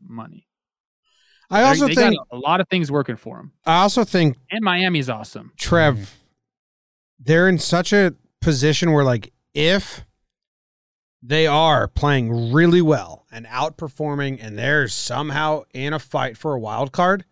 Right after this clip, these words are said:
Speaker 2: their payroll is so low right now at sixty-two million dollars that they can go add a guy like they did last year with Starlin Marte, who has a, just one more year,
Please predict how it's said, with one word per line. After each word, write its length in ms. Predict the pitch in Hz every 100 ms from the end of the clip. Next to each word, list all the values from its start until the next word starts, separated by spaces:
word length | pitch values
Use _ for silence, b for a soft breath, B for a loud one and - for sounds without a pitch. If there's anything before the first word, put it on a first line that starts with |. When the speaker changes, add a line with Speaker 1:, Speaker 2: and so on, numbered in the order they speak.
| _ _ _ -
Speaker 2:
their 120 | 180
payroll 680 | 190 - - 147 165 185 190
is 100 | 120
so 640 | - - 113 117 151 180 -
low 460 | 127 101 98 107 120
right 240 | 143 147
now 220 | 156 165
at 80 | 160
sixty-two 600 | - - 123 - 143 -
million 300 | 143 135 135
dollars 400 | 123 113 139 160 - b b
that 200 | 156 143
they 200 | 135 180
can 340 | 185 - 185 180
go 240 | 170 165
add 280 | 135 147 175
a 60 | 147
guy 280 | 117 113
like 240 | 131 147 147
they 120 | 170
did 200 | 165 160
last 340 | 139 165 170
year 80 | 139
with 120 | 127
Starlin 380 | 113 147 143 143
Marte, 540 | 139 131 214 214 160 143 b b
who 100 | 170
has 260 | 156 190 160
a, 80 | 151
just 380 | 120 139 165
one 360 | 123 143 175 185
more 320 | 180 180 196
year, 380 | 190 196 214 233